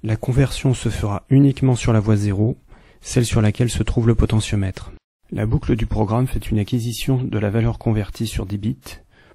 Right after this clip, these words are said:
puis décale ce résultat de deux bits vers la droite pour ne garder que les huit bits les plus significatifs, et copie le résultat sur le port A. En résumé, les quatre bits les plus significatifs du résultat sont copiés sur les bits de poids fort du port A, à savoir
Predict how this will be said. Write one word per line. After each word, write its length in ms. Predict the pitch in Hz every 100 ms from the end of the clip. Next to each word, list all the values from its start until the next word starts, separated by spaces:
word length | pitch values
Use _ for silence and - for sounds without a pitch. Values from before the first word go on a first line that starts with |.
| -
puis 180 | 120 107
décale 380 | 120 135 131
ce 140 | - 120
résultat 420 | 113 113 107 113
de 100 | 101
deux 180 | 95 120
bits 140 | 123
vers 220 | 117 107
la 100 | 101
droite 360 | 95 98 123 -
pour 180 | - 101
ne 100 | 101
garder 320 | 101 104 131
que 120 | -
les 80 | 95
huit 200 | 98 120
bits 200 | 127 -
les 60 | 104
plus 140 | 117
significatifs, 920 | - 113 - 110 107 - 110 - - - - - - - _ 120
et 100 | 110
copie 260 | 127 127
le 80 | 120
résultat 420 | 107 101 101 127
sur 140 | - 117
le 100 | 110
port 280 | 117 104 -
A. 160 | 98 _ _ _ _
En 100 | 120
résumé, 600 | 117 113 113 117 127 165 - -
les 160 | 107 107
quatre 320 | 135 - 131
bits 200 | 120 120 - -
les 100 | 107
plus 160 | 98 135
significatifs 680 | 143 131 117 131 113 123 113
du 100 | 110
résultat 420 | 101 104 - 127
sont 180 | - 107
copiés 400 | 117 113 - 131
sur 220 | - 104
les 100 | 107
bits 300 | 113 113 -
de 140 | -
poids 220 | 104 104 98
fort 320 | - 127 127
du 140 | 107
port 220 | 110 - -
A, 180 | 98 - - _
à 80 | 92
savoir 520 | - 101 110 120